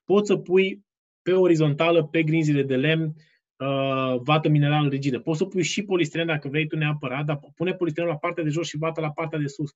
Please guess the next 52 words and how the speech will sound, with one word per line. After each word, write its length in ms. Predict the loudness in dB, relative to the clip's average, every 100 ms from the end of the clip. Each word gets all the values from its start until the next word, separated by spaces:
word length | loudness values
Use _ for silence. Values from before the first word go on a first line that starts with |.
| _ _ _
Însă 200 | -8 -4
cel 160 | -4 0
mai 100 | 0
bine 180 | 0 -2
în, 100 | -2
în 120 | -4
situații 380 | -6 -4 -6 -4
de 60 | -4
genul 140 | -4
ăsta 140 | -4
este 160 | -6 -6
să-ți 240 | -8 -10
faci 220 | -8 -6 -2
un 100 | -2
caroiaj 480 | 0 0 2 0
de 160 | 2 0
grinzi, 420 | 0 0 -2 -2 _ _
să 140 | -10 -6
pui 180 | 0 2
rigle 260 | 4 2
de 120 | 2
lemn 240 | 2 2 -2
și 80 | -8
să 100 | -10
pui 480 | 0 0 0 -6 _
rând 320 | -2 0 0
de 160 | -2 -2
vată 400 | 0 -2 0 -4
în 120 | 0
două 240 | 0 0
straturi 520 | -2 -4 -6 -2 -4 -4
și 320 | _ _ -6
apoi 180 | -2 -4
să 100 | -2
bați 260 | -2 -2
o 40 | -4
astereală 420 | -2 -2 0 -2
pe 120 | -4
pod. 320 | -6 -6 -6
Dar 160 | -8 -4
înainte 300 | -2 -2 -6
să 80 | -6
pui 100 | -4
o 40 |
barieră 240 | -2 -2 -4
de 60 |
vapă 280 | -4 -6 -6
jos 160 | -8 -8
și 80 | -8
o 40 |
foaie 180 | -6 -6
anticondensus. 680 | -6 _ -20 -20 -20 _